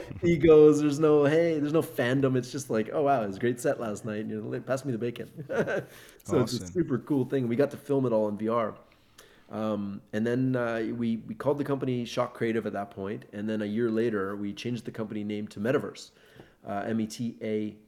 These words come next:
Speaker 2: V R S E dot com. And, uh, we changed the name to Metaverse, and we just kept building V R and A R solutions for businesses. Um, and that was kind of our,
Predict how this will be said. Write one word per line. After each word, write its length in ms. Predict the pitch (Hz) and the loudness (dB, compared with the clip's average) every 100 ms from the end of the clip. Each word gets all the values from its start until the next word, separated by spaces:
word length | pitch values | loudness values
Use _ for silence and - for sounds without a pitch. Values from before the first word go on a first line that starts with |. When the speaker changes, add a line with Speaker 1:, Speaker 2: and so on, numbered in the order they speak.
| - | -18
Speaker 2:
V 340 | 95 101 110 - | -10 -4 -4 -2
R 240 | 110 107 | 0 0
S 280 | - 98 - | -2 -8 -8
E 340 | 120 110 95 90 | -6 -4 -6 -12
dot 220 | 98 101 - | -14 -14 -8
com. 380 | 127 117 98 - - - _ _ | -4 -4 -6 -14 -20 -20 _ _
And, 480 | 104 101 98 98 98 | -8 -6 -4 -6 -6
uh, 100 | 101 | -6
we 100 | 101 | -6
changed 340 | - - 123 113 | -8 -6 -4 -2
the 60 | |
name 120 | 120 113 | -4 -4
to 80 | |
Metaverse, 540 | 101 104 107 131 - - | -2 -4 -4 -4 -8 -8
and 120 | 104 | -6
we 120 | 104 | -6
just 240 | 101 110 - | -8 -14 -14
kept 240 | 131 - | -18 -8
building 460 | 120 110 110 104 85 | -4 -2 -2 -4 -8
V 160 | 107 113 | -4 -2
R 300 | 107 107 104 | 0 0 -2
and 120 | 98 | -4
A 160 | 107 110 | -4 -2
R 180 | 101 98 | -2 -6
solutions 540 | - 104 104 110 95 | -8 -10 -10 -10 -12
for 140 | - 98 | -12 -8
businesses. 560 | 110 104 87 - - _ - _ _ _ 98 | -6 -8 -12 -18 -20 _ -20 _ _ _ -12
Um, 540 | 98 95 92 92 90 - _ 101 | -10 -8 -10 -12 -16 -20 _ -8
and 120 | 101 | -4
that 140 | 113 | -4
was 160 | 117 - | -4 -6
kind 160 | 104 | -6
of 80 | 101 | -4
our, 200 | 98 95 | -4 -4